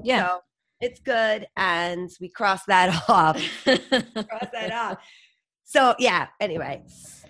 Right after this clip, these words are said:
Speaker 2: Challenge.
Speaker 1: This week was really good.
Speaker 2: This week was really good.
Speaker 1: I understood it.
Speaker 2: Right? Different than Tiger. Ashley is not a comeback story. She's
Speaker 1: <laughs>
Speaker 2: come back and gone again.
Speaker 1: Yes.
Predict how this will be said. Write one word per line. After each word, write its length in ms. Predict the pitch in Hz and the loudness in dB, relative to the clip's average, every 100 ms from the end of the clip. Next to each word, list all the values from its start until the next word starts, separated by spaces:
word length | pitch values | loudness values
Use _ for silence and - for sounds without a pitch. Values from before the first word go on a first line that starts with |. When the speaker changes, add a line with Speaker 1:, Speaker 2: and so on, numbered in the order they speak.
| _ - | _ -6
Speaker 2:
Challenge. 1040 | - 277 285 269 226 170 135 117 - - - | 0 6 8 8 6 2 0 -8 -14 -14 -6
Speaker 1:
This 180 | 254 339 | -6 -6
week 140 | 330 | -6
was 160 | 220 147 | -6 -4
really 320 | 151 131 123 | -4 -4 -6
good. 340 | 101 85 - _ _ - | -10 -14 -16 _ _ -2
Speaker 2:
This 180 | 247 349 | -2 -2
week 200 | 311 320 | -6 -6
was 200 | 226 160 | -8 -6
really 400 | 185 175 190 240 | -4 -2 -4 -6
good. 140 | 185 151 151 | -6 -4 2
Speaker 1:
I 100 | 185 | 4
understood 640 | 196 208 262 - 247 226 | 4 4 4 4 2 4
it. 200 | 190 - _ | 4 2 _
Speaker 2:
Right? 340 | 139 135 170 - - | -14 -10 -10 -10 -4
Different 420 | 254 254 269 277 | -4 -4 -8 -4
than 220 | 277 247 | -6 -6
Tiger. 600 | 262 285 226 196 190 196 - | -8 -6 -6 -6 -6 -8 -2
Ashley 440 | 214 220 202 220 220 | 0 0 0 0 0
is 160 | 196 | 0
not 200 | 208 220 | 4 4
a 40 | 220 | 4
comeback 460 | - 196 180 185 | 0 2 2 0
story. 360 | - 190 170 175 | 0 0 4 2
She's 140 | 233 202 | 2 0
Speaker 1:
<laughs> 60 | |
Speaker 2:
come 220 | 208 269 | 4 4
back 360 | 269 254 269 269 | 6 6 4 2
and 160 | 247 240 | -4 0
gone 180 | 240 233 | 2 4
again. 420 | 226 180 160 120 _ _ | 2 2 -2 -8 _ _
Speaker 1:
Yes. 300 | 139 139 - | 0 0 -2